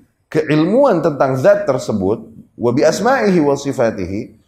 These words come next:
dengan nama-namanya, gelar-gelarnya, dan sifat-sifatnya, wa af'alih, dan apa-apa yang dilakukannya, ajallul ma'lumati wa afdaluha. Maka itu adalah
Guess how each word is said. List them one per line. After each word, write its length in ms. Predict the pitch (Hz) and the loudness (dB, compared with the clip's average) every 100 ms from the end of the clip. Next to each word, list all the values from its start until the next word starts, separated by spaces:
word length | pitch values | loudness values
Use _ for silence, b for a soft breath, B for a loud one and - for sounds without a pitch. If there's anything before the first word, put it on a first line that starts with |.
| _ - | _ -6
dengan 640 | - 240 226 139 92 - - | -2 0 2 0 -4 -10 -2
nama-namanya, 960 | 147 185 185 156 135 160 170 147 120 | 0 2 2 2 2 0 0 0 0
gelar-gelarnya, 800 | 117 143 139 135 151 170 160 131 | 2 2 2 2 2 2 2 -2
dan 160 | 120 120 | -2 -4
sifat-sifatnya, 880 | 117 135 131 113 135 165 165 143 127 | -4 -2 -2 -2 -2 -2 -2 -2 0
wa 240 | 127 127 | 2 2
af'alih, 720 | 120 120 139 123 117 139 - | 0 -4 -2 -2 -4 -6 -10
dan 240 | - 127 139 | -2 0 0
apa-apa 560 | 147 185 156 147 135 | 0 0 0 0 0
yang 160 | 127 123 | -2 0
dilakukannya, 960 | 117 113 139 175 185 160 185 - - | 0 0 0 0 0 0 -4 -10 -12
ajallul 640 | - 123 117 180 160 139 123 | -4 -2 2 2 2 2 2
ma'lumati 1200 | 110 107 90 113 104 110 147 143 139 135 135 - | 0 0 -2 -2 -2 0 0 0 0 0 0 0
wa 320 | 95 78 98 | -2 0 0
afdaluha. 640 | 95 98 107 95 85 76 | -2 -2 -2 -2 -4 -6
Maka 320 | 73 139 151 110 | -2 -2 0 0
itu 240 | 110 113 | 0 0
adalah 640 | 95 147 175 98 - - | 0 2 2 0 -4 -18